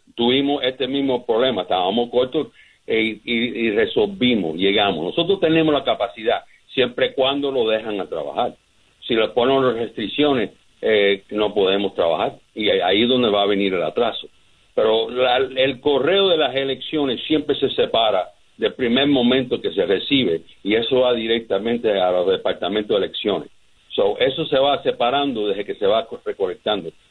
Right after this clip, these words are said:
So, yo no creo, yo no creo que sería problema, pero si los ponen restricciones, que no podemos trabajar las horas,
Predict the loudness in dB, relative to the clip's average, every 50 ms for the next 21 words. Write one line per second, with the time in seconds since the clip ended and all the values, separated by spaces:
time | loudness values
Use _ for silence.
0 | _ -2 0 2 2 4 4 2 2 0 2 2 2 4 2 2 0 -4 -8 -14
1 | -8 -4 -2 -2 -2 0 2 2 2 2 2 2 2 2 0 0 -4 -4 -2 -2
2 | 0 2 0 0 0 0 0 2 2 2 2 0 0 -2 -4 -10 -16 _ _ _
3 | _ _ 0 2 2 2 0 -4 -8 -12 _ _ -16 -14 -10 -8 -8 -10 -6 _
4 | -4 -4 -2 -4 -4 -4 -4 -6 -4 -8 -10 -8 -8 -2 0 2 2 2 0 0
5 | -2 -6 -14 _ -20 -20 -20 _ _ -2 0 0 0 0 2 2 4 4 4 2
6 | 2 2 2 2 2 2 2 2 0 2 2 0 0 0 0 2 2 2 2 2
7 | 0 -4